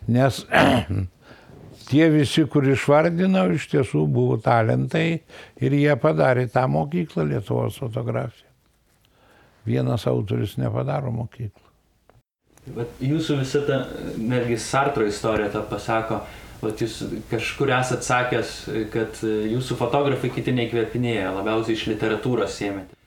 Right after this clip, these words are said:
Speaker 1: Tai
Speaker 2: Vat
Speaker 1: kinas, kinas, dailė, kinas dar labai. Bertolucci, Bergmanas, Jėzau.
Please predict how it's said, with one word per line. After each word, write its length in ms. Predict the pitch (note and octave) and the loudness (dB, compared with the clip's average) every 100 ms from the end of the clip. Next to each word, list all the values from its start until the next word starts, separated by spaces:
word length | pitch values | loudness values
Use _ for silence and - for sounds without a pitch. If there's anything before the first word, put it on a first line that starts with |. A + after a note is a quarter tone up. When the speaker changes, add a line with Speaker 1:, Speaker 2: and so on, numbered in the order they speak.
| _ | _
Speaker 1:
Tai 80 | A#2 B2+ | -2 0
Speaker 2:
Vat 480 | C#3+ D#3 D#3+ C3+ C3+ | -2 -4 -10 -6 0
Speaker 1:
kinas, 480 | C#3 C#3 C#3 A#2+ - _ _ - - _ _ _ _ - | 2 4 2 -2 -10 _ _ -20 -20 _ _ _ _ -6
kinas, 560 | - A#2+ C3 C#3+ D3 - - - - - _ _ _ _ _ - | 0 2 2 2 0 -4 -12 -14 -18 -20 _ _ _ _ _ -8
dailė, 680 | G2+ F#2+ G2 G#2+ A2 B2+ B2+ C3 _ _ _ _ _ _ _ _ _ - _ | -2 0 2 2 0 0 -2 -6 _ _ _ _ _ _ _ _ _ -20 _
kinas 480 | - F3 E3+ A2+ E2 | -4 0 2 0 0
dar 220 | G2 F#2 | 0 0
labai. 400 | F#2+ G2 F#2 G2 G#2 _ _ _ _ _ _ _ _ _ _ _ | -2 -2 -4 -4 -8 _ _ _ _ _ _ _ _ _ _ _
Bertolucci, 1000 | G#2+ G2+ G2 - A#2+ A#2+ B2+ A#2 - G#2+ | -2 -2 -2 2 2 4 2 0 -2 -2
Bergmanas, 800 | F#2+ A#2+ C3+ A#2 A2 G#2+ A2 - | 2 2 2 0 0 0 0 0
Jėzau. 460 | C3 C3 G#2 G#2 | 0 2 2 0